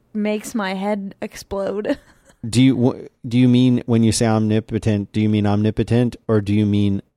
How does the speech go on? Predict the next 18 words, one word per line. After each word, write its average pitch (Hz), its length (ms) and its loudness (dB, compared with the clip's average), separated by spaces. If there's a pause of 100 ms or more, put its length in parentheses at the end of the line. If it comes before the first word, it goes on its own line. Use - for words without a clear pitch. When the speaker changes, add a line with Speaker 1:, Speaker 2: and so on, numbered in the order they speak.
(140)
Speaker 2:
omniscient? 98 800 -2 (560)
Because 107 220 -2
I 104 80 4
like 104 160 2
both. 92 560 -4 (440)
Speaker 1:
I 208 60 -14
Speaker 2:
If 220 60 0
Speaker 1:
like 233 120 -2
Speaker 2:
you 175 100 4
could 165 180 -2
be 180 160 4
omnipotent 143 680 2
or 123 180 4
omniscient, 113 460 2
which 104 180 -4
would 101 160 -4
you 101 80 -4
be? 85 340 -4